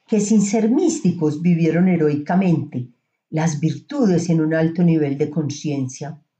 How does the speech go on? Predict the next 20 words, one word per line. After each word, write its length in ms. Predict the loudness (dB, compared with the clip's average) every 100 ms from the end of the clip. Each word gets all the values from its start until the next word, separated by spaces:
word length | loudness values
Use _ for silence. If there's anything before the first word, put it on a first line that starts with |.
| _ _ _ _ _ _ _ -4
pero 240 | 0 2 0
no 160 | 0
plenamente 640 | 2 2 4 4 2 2 0
desarrollado, 960 | 0 -2 -4 -4 -2 0 0 -4 -8 _ _ _ _ _ _ -6
y 60 |
santos 500 | -4 0 0 0 -2
que 120 | -2 -2
fueron 460 | 0 0 0 2
místicos 760 | 4 2 -2 -8 -8 -10 -12 _ _ _ _
porque 280 | -4 -2 0
vivieron 520 | 0 0 0 2 2
heroicamente 760 | 2 2 0 0 0 0 0 0
las 220 | 0 -2
virtudes 800 | -8 -8 -2 2 2 0 -4 -14 _ _ -2
en 160 | 4 4
un 180 | 4
nivel 300 | 2 2 2
superior 580 | 0 -2 0 0 0 0
de 120 | -2
conciencia. 880 | -2 -2 -2 -2 0 0 -4 -18 -20